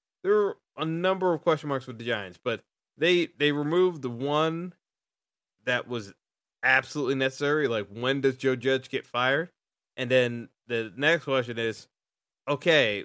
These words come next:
now that Joe Judge is out of the picture, how best do we rebuild this Giants roster? Because there's talent,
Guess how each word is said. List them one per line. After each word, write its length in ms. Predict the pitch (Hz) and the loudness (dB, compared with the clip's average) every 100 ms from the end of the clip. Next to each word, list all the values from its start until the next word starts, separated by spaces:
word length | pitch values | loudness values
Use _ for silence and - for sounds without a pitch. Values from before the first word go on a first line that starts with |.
| - | -10
now 200 | 120 139 | -2 2
that 80 | 143 | 2
Joe 220 | 127 139 | 2 2
Judge 260 | 127 135 120 | 2 0 -2
is 160 | 117 | -4
out 180 | 127 127 | 0 2
of 80 | 117 | 0
the 80 | 104 | -4
picture, 540 | - 160 - 117 107 _ _ _ _ _ | -4 -4 -4 -6 -6 _ _ _ _ _
how 480 | 139 143 147 147 135 | 2 4 6 4 0
best 480 | 127 135 131 - | 2 4 4 0
do 100 | 123 | -8
we 180 | 120 127 | -6 -6
rebuild 540 | 117 123 104 123 120 113 | -6 -8 -4 -2 -2 -4
this 160 | 110 | -8
Giants 360 | - 120 113 - | -4 -4 -4 -2
roster? 320 | 123 120 117 | -2 -2 -6
Because 360 | 110 120 113 - _ _ _ - | -8 -6 -6 -8 _ _ _ -2
there's 440 | 131 139 135 127 | 0 2 0 -4
talent, 500 | - 156 190 208 202 | -6 -2 0 0 -4